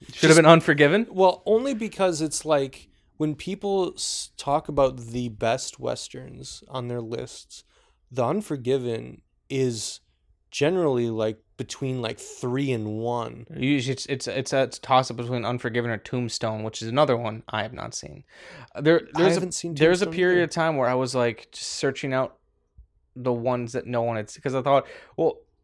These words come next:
Speaker 1: of course I'm gonna have an opportunity to see Unforgiven, or of course I'm gonna have an
Speaker 2: Mm-hmm.
Speaker 1: opportunity to t-, see Tombstone. If you see a Western in a store to buy, it's one of those two, or The Good, the Bad, and the Ugly. Me just being a movie hipster, I guess, I was searching, I was ser-,
Speaker 2: <laughs>
Speaker 1: specifically searching out the, like,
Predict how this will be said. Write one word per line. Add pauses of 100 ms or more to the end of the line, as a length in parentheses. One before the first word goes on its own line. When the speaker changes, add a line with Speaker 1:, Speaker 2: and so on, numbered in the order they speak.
(160)
Speaker 1:
of
course
I'm
gonna
have
an
opportunity
to
see
Unforgiven,
or
of
course
I'm
gonna
have
an
Speaker 2:
Mm-hmm.
Speaker 1:
opportunity
to
t-,
see
Tombstone. (320)
If
you
see
a
Western
in
a
store
to
buy,
it's
one
of
those
two,
or
The
Good,
the
Bad,
and
the
Ugly.
Me
just
being
a
movie
hipster,
I
guess,
I
was
searching,
I
was
ser-,
Speaker 2:
<laughs>
Speaker 1:
specifically
searching
out
the,
like,